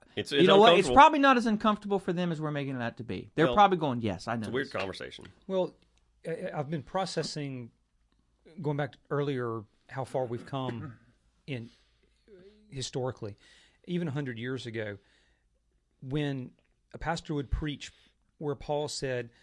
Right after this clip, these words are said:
Speaker 3: "Let there not even be a hint of sexual immorality among you," a-, as a lifestyle.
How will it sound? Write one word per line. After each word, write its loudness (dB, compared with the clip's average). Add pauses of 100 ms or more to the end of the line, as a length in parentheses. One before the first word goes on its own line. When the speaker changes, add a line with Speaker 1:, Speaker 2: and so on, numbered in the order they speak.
(260)
Speaker 3:
"Let -6
there -4
not -2
even -6
be -4
a -6
hint -8
of -16
sexual -8
immorality -8
among -10
you," -14 (960)
a-, -8
as -8
a -6
lifestyle. -6